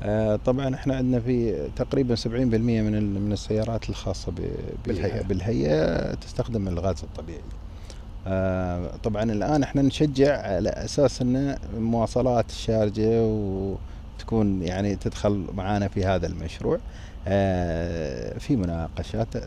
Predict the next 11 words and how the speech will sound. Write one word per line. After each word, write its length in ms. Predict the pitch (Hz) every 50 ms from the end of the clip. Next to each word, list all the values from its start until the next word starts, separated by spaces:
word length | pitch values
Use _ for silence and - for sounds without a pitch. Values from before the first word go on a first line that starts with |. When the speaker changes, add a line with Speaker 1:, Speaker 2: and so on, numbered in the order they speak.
| 78 - - -
Speaker 1:
أعتقد 480 | - - - - 95 - - - -
في 160 | - - 107 85
هذا 220 | 82 85 85 -
الموضوع 460 | - - 147 165 - 147 110 135 156 -
من 100 | - -
ال-، 300 | 104 95 90 - 73 - -
مع 120 | 85 80
الإدارة 420 | 80 73 71 76 82 - - - 67
العليا 400 | - - 90 95 98 92 82 80
في 140 | - -
هذا. 140 | 82 82 -